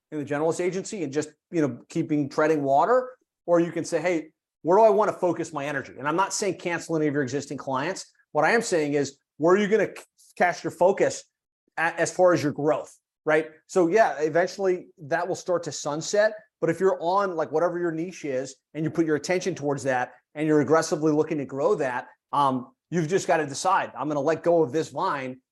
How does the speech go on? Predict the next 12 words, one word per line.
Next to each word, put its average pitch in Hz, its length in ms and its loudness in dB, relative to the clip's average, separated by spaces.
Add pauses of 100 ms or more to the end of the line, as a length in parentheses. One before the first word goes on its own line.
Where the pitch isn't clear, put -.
and 143 100 -4
I'm 143 80 0
gonna 139 260 -2 (160)
climb 160 300 -2
this 165 200 4
ladder 139 300 2
instead 127 480 -4
because 139 220 -6
it's 127 120 -10
a 139 40 -6
more 143 220 0
efficient 147 460 -2